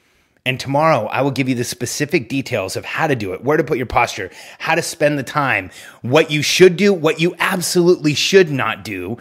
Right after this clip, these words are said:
to help you create as much momentum as possible. But I'll just share one story with you. One of my, uh, favorite chiropractors in the world, Prab Chekok,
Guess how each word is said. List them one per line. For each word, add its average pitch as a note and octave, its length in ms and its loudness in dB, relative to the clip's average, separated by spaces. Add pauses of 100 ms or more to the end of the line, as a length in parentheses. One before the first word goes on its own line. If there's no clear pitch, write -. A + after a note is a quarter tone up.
(240)
to C3 100 -2
help D3 220 0
you C#3+ 80 -4
create C#3 340 -4
as A#2 140 -2
much B2 240 -6
momentum A2+ 340 -4
as G#2 140 -8
possible. C3 680 -8 (1080)
But B2+ 100 2
I'll C3 100 4
just D3+ 220 0
share D3 240 2
one C#3 220 0
story C3 320 -2
with E2+ 240 -12
you. - 120 -16 (840)
One A#2+ 240 0
of G2+ 120 -2
my, G#2+ 300 -4
uh, F#2+ 260 -4
favorite B2 360 -4
chiropractors A2+ 760 -6
in G#2 80 -12
the G2 80 -10
world, G2+ 300 -8
Prab A2+ 300 -4
Chekok, G#2 480 -8